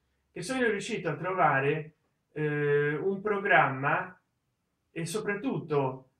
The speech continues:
la rom fatta apposta per questo tablet economico che ho io,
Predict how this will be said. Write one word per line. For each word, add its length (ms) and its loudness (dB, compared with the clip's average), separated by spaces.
la 360 2
rom 640 0
fatta 540 4
apposta 560 -2
per 180 -8
questo 320 -8
tablet 460 -2
economico 640 -4
che 160 -4
ho 160 2
io, 520 -2